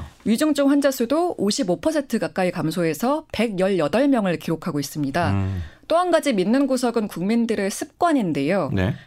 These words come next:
Speaker 1: 앵커께서는 실내에서 근무할 때 마스크를 보통 벗고 계신가요?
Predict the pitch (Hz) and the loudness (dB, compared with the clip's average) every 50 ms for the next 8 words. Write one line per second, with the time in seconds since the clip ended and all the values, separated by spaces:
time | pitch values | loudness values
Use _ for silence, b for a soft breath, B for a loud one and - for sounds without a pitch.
0 | B B - 180 196 233 254 330 330 - 330 302 - 294 269 277 269 269 - 339 | B B -4 -2 0 0 0 0 -2 0 -4 0 0 2 2 2 2 0 0 0
1 | 359 370 349 339 - 302 269 - - 190 202 220 254 254 247 240 240 240 226 220 | 2 2 2 2 0 -2 -4 -2 -2 -2 0 2 2 0 0 -2 -2 -2 -2 -2
2 | 196 165 156 165 - - - 233 220 208 - - - - 208 190 185 - - - | -2 -2 -4 -4 -6 -6 -6 -6 -4 -6 -8 -10 -6 -6 -6 -6 -4 -6 -8 -8
3 | - - 247 214 190 170 - 160 156 147 135 135 147 190 | -4 -4 -2 -2 -2 -4 -4 -4 -4 -4 -2 -2 -2 -4